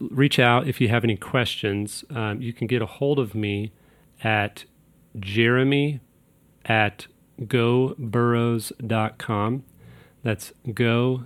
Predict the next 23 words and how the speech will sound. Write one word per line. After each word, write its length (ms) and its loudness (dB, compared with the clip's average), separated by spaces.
B 280 2
U 360 2
R 240 0
R 440 0
O 260 0
W 580 -2
S 460 -6
dot 360 -4
com. 440 -2
Feel 140 0
free 180 0
to 80 0
reach 260 0
out. 400 0
I 80 4
also 280 2
have 460 -4
an 360 -4
online 480 0
course 560 -4
at 460 -2
track 640 0
dot 460 0